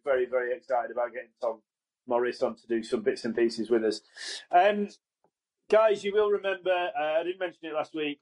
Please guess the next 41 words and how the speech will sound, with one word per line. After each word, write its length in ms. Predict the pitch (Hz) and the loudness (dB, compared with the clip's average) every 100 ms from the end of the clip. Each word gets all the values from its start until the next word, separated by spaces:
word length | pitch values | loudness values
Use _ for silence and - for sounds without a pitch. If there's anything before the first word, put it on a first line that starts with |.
| - | -4
but 160 | 147 143 | -2 -2
they 280 | 135 131 131 - _ | 0 0 0 -8 _
certainly 240 | 156 143 | -4 -4
did 180 | 135 143 - | -4 -4 0
the, 240 | 127 127 | 0 0
the 80 | 123 | -2
week 180 | 131 123 | -2 -4
with 140 | 123 | -6
Toby. 460 | - 156 143 139 127 _ _ _ _ _ _ _ _ _ - | -2 0 2 0 -2 _ _ _ _ _ _ _ _ _ 2
Our 240 | 151 156 | 2 2
charity 480 | - 185 185 175 160 | -2 0 0 -2 -6
partner 480 | 170 165 160 139 131 - | -2 0 0 -4 -8 -4
for 240 | 143 135 - | -2 -2 -4
Slogging 320 | 147 135 127 | -4 -4 -8
It, 160 | 123 - _ _ _ _ _ | -16 -18 _ _ _ _ _
and 320 | 135 127 123 120 | -2 0 -2 -4
a 100 | 123 | -4
huge 340 | - 165 147 - | -2 -4 -4 0
part 260 | 139 135 | 4 4
of 60 | 127 | 2
why 160 | 139 131 | 2 2
we're 100 | 123 | 0
trying 240 | 143 131 | -4 -4
to 60 | 123 | -4
do 200 | 139 131 | -4 -2
this 180 | 127 123 _ _ | -2 -6 _ _
is 240 | 135 127 - | -2 -2 -2
to 180 | - 123 113 | -4 -4 0
drive, 400 | 147 131 127 117 - _ | 4 6 4 0 -6 _
uh, 420 | 120 117 117 113 110 _ _ _ - | -4 -2 -2 -4 -8 _ _ _ -2
revenue 340 | 143 143 135 | -2 -2 -4
to 140 | 131 | -2
the 40 | 135 | 0
Lord's 320 | 135 143 135 | 2 0 0
Taverners, 480 | 156 139 139 131 135 | 0 0 0 -2 -2
an 80 | 127 | -4
amazing 480 | 143 175 151 143 | -2 0 -2 -4
cricket, 280 | 143 147 - _ _ _ _ | -8 -10 -10 _ _ _ _
cricketing 360 | 151 139 139 | -4 -2 -4
charity 580 | 123 143 131 127 123 123 | 0 2 2 2 0 0
whose, 400 | 117 123 117 117 | 0 0 0 -10